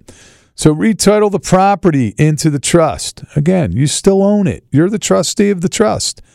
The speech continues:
It's not a big deal. So again, the only difference is your tax bill is now gonna come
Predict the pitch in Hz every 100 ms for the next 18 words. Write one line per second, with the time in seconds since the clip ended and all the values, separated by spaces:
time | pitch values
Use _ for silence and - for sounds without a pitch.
0 | _ _ _ _ - 135 147 180 165 190
1 | 151 185 202 - - _ _ _ _ _
2 | 135 131 202 170 139 156 123 160 180 123
3 | - 123 127 120 - 135 151 - 135 123
4 | 117 113 127 131 127 117 - 160 170 101